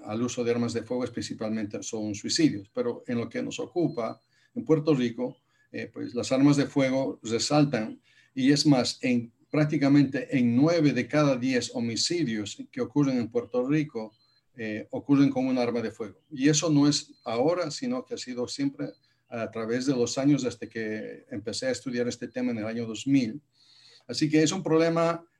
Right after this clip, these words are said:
eh, em, que afecta a la sociedad y no solamente a las personas que, que, eh, em, digamos, están en ese ambiente de violencia, ¿no? Que son usualmente las personas que están,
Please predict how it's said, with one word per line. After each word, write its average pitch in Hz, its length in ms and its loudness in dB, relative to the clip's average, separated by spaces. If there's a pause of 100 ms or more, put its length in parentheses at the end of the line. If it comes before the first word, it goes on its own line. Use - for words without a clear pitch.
(100)
eh, 131 520 -4 (180)
em, 113 800 -6 (420)
que 127 400 0
afecta 151 480 0
a 151 40 4
la 143 100 2
sociedad 127 640 -2 (480)
y 139 160 -4
no 156 160 2
solamente 196 640 -2
a 156 40 4
las 147 160 2
personas 160 580 -2
que, 143 140 -2 (220)
que, 127 260 -4
eh, 135 320 -10
em, 113 640 -4 (380)
digamos, 139 440 0
están 156 360 2
en 135 140 2
ese 143 180 0
ambiente 131 360 -4
de 123 160 -4
violencia, 127 800 0 (640)
¿no? 135 100 -12
Que 110 140 -10
son 131 220 -6
usualmente 131 500 -4
las 107 140 -8
personas 131 380 -10
que - 120 -16
están, 131 500 -4